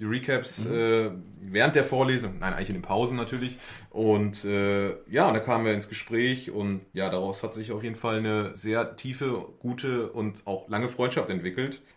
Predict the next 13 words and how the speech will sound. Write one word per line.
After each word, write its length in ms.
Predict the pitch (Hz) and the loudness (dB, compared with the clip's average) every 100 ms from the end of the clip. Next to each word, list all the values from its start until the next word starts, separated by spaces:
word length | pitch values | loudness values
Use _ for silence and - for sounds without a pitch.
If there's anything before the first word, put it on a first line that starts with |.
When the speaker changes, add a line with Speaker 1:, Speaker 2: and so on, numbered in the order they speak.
| - | -2
Speaker 1:
Das 140 | 104 131 | 0 2
war 80 | |
so 100 | 123 | 6
der, 180 | 117 104 | 6 6
der 120 | 95 101 | 4 0
Startpunkt, 600 | - 95 - 95 82 - _ | 0 0 0 -4 -6 -10 _
ne, 260 | 98 127 180 78 | -2 -2 -2 -6
wo 160 | 98 95 | -10 -10
es 100 | - | -6
dann 120 | 95 | 0
Speaker 2:
Absolut. 300 | 92 95 98 | 0 2 4
Speaker 1:
ausging. 260 | 98 90 87 | 4 4 2
Und 360 | 95 92 - | -2 -2 -4